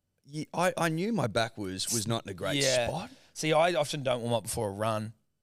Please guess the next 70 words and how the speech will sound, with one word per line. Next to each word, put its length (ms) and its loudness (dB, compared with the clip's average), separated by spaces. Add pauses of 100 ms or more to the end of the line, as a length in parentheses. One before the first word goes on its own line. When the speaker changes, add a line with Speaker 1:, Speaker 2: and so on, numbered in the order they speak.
(100)
Speaker 2:
even 160 0
though 80 4
I 80 4
know 240 2
I 100 4
really 280 0
should, 380 -2
but 80 4
I'm 100 2
like, 240 0
"I 100 2
don't 120 0
have 120 -2
time 380 0
to 60 0
Speaker 1:
You're 100 4
Speaker 2:
warm 140 2
up." 40 6
Speaker 1:
thirty-four 520 4
soon. 340 2
It's 240 0
just, 240 0
it's 140 -2
Speaker 2:
Don't, 100 4
Speaker 1:
not. 200 6
Speaker 2:
well, 300 0
Speaker 1:
But, 140 -4
Speaker 2:
well. 80 4
Speaker 1:
like, 200 2
you 60 -2
know 60 2
what 120 4
I 180 4
mean? 240 0
Speaker 2:
Yeah. 260 2 (240)
Speaker 1:
I'm, 320 0
you 160 2
know, 300 2
it 120 0
just, 220 0
it 100 4
is 160 6
Speaker 2:
No, 140 4
Speaker 1:
what 80 4
Speaker 2:
I 40 4
Speaker 1:
it 40 2
Speaker 2:
know, 140 2
Speaker 1:
is. 60 0
Speaker 2:
I 60 -2
know, 120 -4
I 100 -2
know. 260 -6
It's 120 -20
Speaker 1:
It 60 -10
Speaker 2:
not 80 4
Speaker 1:
is 120 4
Speaker 2:
fair. 80 0
Speaker 1:
what 160 2
it 140 4
Speaker 2:
No, 80 0
Speaker 1:
is. 80 -4
Speaker 2:
yeah, 140 -4
I 20 -6
know. 180 -10 (120)
It's 100 -20
not 100 -10
nice. 80 0
Speaker 1:
Scary 480 4
out 140 0
loud. 440 0